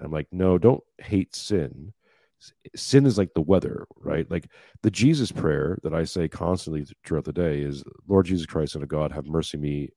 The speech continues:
a sinner." So we're all sinners, and all sin is equal under God. Uh, it doesn't really matter what your sin is, whether it's, whether it's what you think is a small sin or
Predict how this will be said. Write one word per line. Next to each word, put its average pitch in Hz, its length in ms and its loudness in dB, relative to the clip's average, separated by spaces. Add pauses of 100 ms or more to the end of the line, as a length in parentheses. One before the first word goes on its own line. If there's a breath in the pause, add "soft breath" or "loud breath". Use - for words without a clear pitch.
(120)
a - 40 -18
sinner." - 360 -10 (560)
So 92 420 2 (1200)
we're 117 180 6
all 120 220 6
sinners, 73 580 -6 (160)
and 90 140 -6
all 110 240 2
sin - 240 -2
is 85 200 -2
equal 90 360 -4
under 73 180 -8
God. 67 380 -6 (720)
Uh, 69 220 -6 (120)
it 87 140 -14
doesn't 101 340 0 (240)
really 85 360 0 (100)
matter 87 560 0
what 73 340 -6
your 78 120 -10
sin 90 360 -4
is, 62 340 -16
whether 78 260 -4
it's, 71 200 -14 (100)
whether 78 360 -4
it's 64 260 -10 (100)
what 80 220 -10
you 95 140 2
think 90 220 -2
is 71 80 -8
a 69 40 -12
small 87 380 -2
sin 80 400 -8 (400 soft breath)
or 69 580 -4